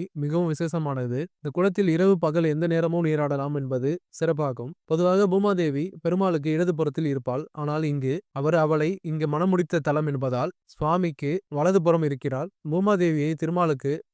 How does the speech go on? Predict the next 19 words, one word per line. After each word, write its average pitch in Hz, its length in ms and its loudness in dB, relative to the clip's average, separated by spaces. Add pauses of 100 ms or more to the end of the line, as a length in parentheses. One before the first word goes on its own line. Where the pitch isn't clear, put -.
(100)
மார்க்கண்டேய 160 520 2
மணம் 160 240 0
முடித்து 156 220 -2
தந்த 143 260 -4
பொழுது 123 320 -2 (240)
ஒரு 165 160 2
பொழுதும் 175 400 2 (120)
தன் 143 200 -4
மகளை 151 340 2
விட்டு 151 220 -2
பிரியக்கூடாது 151 600 0
என்று 131 220 -2 (180)
நிபந்தனை 160 480 0
விதித்தார். 135 520 -4
எனவே 160 300 2
பெருமாள் 165 460 0 (120)
இங்கு 143 340 -4
தாயாருடன் 156 560 4
இணைந்தே 147 320 -2